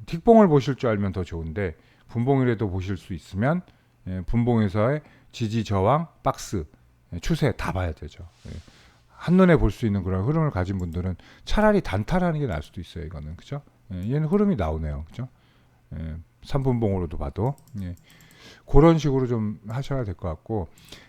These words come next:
자, 뭐 간혹 물어보시는 분도 있어요. 막 위에서 이런 데서 물리는 분들이, 예, "회사 어때요? 장투 하나 해도 되나요?" 자, 왜 우리 개인 매매자분들은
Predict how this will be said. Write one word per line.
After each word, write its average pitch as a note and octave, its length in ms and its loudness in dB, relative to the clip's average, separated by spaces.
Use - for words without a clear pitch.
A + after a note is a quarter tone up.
자, G2 180 -4
뭐 F#2+ 120 -2
간혹 E3+ 500 8
물어보시는 C#3+ 540 4
분도 G#2 140 -4
있어요. F#2 320 -2
막 F#2+ 180 0
위에서 C3 360 4
이런 C3+ 220 6
데서 C#3+ 200 4
물리는 A2 440 0
분들이, F#2 480 -6
예, F#2 200 -4
"회사 - 280 8
어때요? A2 380 4
장투 G2 500 -4
하나 C3+ 300 -6
해도 C#3 200 -2
되나요?" F2 380 -4
자, F#2 380 -2
왜 F3 300 8
우리 C3 260 4
개인 A#2+ 280 4
매매자분들은 F2+ 1300 -2